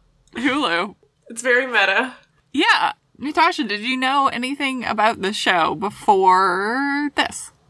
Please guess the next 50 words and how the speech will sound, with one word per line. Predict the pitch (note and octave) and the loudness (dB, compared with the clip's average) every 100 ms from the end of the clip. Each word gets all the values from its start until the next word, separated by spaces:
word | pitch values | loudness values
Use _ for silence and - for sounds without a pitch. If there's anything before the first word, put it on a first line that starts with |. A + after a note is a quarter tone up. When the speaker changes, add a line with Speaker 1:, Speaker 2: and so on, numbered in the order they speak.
| _ _ _ _ - | _ _ _ _ 0
Speaker 2:
Um, | B3 B3 B3+ E3 | 4 4 0 -2
no, | A3+ D4 D3+ - | 2 2 2 0
I | G#3 | 0
had | B3 A#3+ | 2 0
never | A#3+ D#4 F#4+ | 2 4 4
heard | F#4 D#4 | 2 -2
of | |
the | B3+ | -4
show | - G#3+ | -2 -2
before. | G3+ G#3 G3 G3 G3+ - - _ | -2 -2 0 2 0 -4 -20 _
In | A#3+ | 0
our | B3 A3 | 2 4
last | D#4 F4+ F4 | 4 2 2
episode, | C#4+ C4 C4 B3 A3 | 0 0 0 0 0
when | G#3+ | -4
you | G3+ G3+ | -4 -8
told | F#3 B3+ A#3 | -4 -2 0
me | G#3 G3 F#3+ F3+ _ | -2 -2 -6 -10 _
that | - F3+ _ | -12 -12 _
we | - F#3+ | -10 -6
were | |
gonna | F#3 F#3 | -2 2
watch | G3+ G#3 | 2 2
this | G#3 F#3 | -2 -4
show, | - F3+ F3 E3+ - - | 0 2 0 -4 -16 -12
you | G3+ | -6
said, | - A3 F#3 | 0 2 2
like, | F3 D#3+ | 0 0
"It's | - E3+ | -2 -6
about | A3+ B3 C4 | -2 0 0
a | |
reboot. | D#4 E4 B3+ G3+ | 0 0 0 -2
It's, | F#3+ F#3+ - - | -2 -6 -8 -4
it, | F3 - | -4 -2
about | - G#3 A3 - - | 0 4 4 2 -6
people | C4+ A#3+ | -10 -4
rebooting | B3+ C#4+ C#4+ C#4 | 0 0 0 0
a | C#4+ | 0
show." | D#4 G3 - - | 2 2 -2 -4
But | A#3+ | 0
that | B3+ B3+ | 2 2
was | B3 | 0
the | |
first | C#4 A#3+ A#3 | 0 0 2
time | A#3 | 2
I | G#3+ | 2
had | - | 0
ever | G#3 F#3+ F#3+ | 2 2 2
heard | G#3 F#3+ | 2 2
of | F3+ - | -2 -10